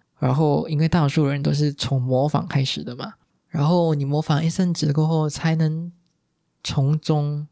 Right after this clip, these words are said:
发现说，诶，哪一项是自己比较感兴趣的，然后还有怎样可以走出跟别人不一样的方向。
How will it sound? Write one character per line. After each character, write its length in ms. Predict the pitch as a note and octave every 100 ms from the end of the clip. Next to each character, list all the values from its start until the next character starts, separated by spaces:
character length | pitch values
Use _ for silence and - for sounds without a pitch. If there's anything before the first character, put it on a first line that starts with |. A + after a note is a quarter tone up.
| _ _ _
发 200 | - D3
现 200 | D3 E3+
说， 440 | D3+ C#3+ C#3 C3+ C#3
诶， 140 | E3 F#3
哪 160 | C3+
一 120 | D#3
项 360 | D3 - D#3 C#3+
是 420 | - D3+ C#3 - _ -
自 180 | E3+
己 140 | E3 C3+
比 160 | -
较 80 | E3
感 120 | F3
兴 220 | G#3 E3+ D3+
趣 180 | D#3
的， 280 | - - A#3 _ - _ _
然 140 | D3
后 140 | D3 E3+
还 160 | D3+
有 160 | D3 C3
怎 180 | - C3
样 360 | D3+ D3+ A3 - _ _ _
可 260 | - C#3+ C#3+
以 160 | D#3 C3
走 240 | D3 -
出 260 | - C#3+ C#3+
跟 240 | C#3+ C#3
别 200 | C#3+ B2+
人 180 | C3+ D#3
不 180 | E3 D3+
一 60 |
样 160 | C#3+ -
的 80 | -
方 260 | D3+ F#3
向。 240 | D3+ E3